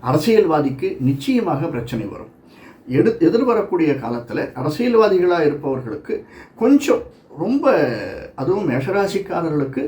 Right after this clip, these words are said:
பிரச்சனை அதிகமாக வருவதற்கான சாத்தியக்கூறுகள் இருக்கு. ஆனால் அந்த அரசியல்வாதிகளிலேயே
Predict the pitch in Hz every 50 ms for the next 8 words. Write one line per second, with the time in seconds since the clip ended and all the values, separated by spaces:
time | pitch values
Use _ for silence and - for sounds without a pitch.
0 | - - - - - - - - 147 151 202 - 214 202 - - - 127 - 254
1 | 294 311 320 285 254 214 196 185 165 151 147 151 156 156 143 - 131 131 127 127
2 | 123 - 120 139 - 165 151 151 - 113 117 110 117 110 113 110 - - - -
3 | - - - - - - 185 214 247 254 208 160 160 196 240 - - 175 190 185
4 | 175 156 143 151 185 196 - - 262 254 240 226 202 185 180 165 160 160 175 202
5 | 196 170